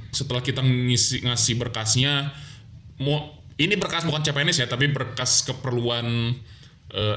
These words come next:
S K C K-nya ini, itu kita beri, eh, kita isi data, kita kirimkan, dan, eh, sudah s-, satu, nggak sampai dua jam gitu ya, itu sudah langsung terbit dan mudah sekali.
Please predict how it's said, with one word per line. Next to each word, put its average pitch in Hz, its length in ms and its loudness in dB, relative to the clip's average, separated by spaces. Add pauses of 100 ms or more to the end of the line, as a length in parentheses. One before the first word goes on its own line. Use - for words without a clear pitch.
S 110 100 2
K 117 140 -2
C 113 100 0
K-nya 110 240 -2
ini, 135 560 2 (680)
itu 180 480 0
kita 131 480 -2
beri, 123 320 2
eh, 123 160 0
kita 113 400 -4 (240)
isi 110 400 4
data, 101 560 -4
kita 113 320 -6
kirimkan, 131 560 0
dan, 139 480 2 (880)
eh, 98 640 0 (360)
sudah 175 480 0
s-, - 240 -4
satu, 127 400 0
nggak 147 160 4
sampai 151 400 2 (560)
dua 139 480 2
jam 185 320 2
gitu 147 160 0
ya, 175 160 2
itu 214 160 2
sudah 135 240 4
langsung 131 320 2
terbit 151 480 2
dan 123 160 2
mudah 127 320 4
sekali. 120 480 0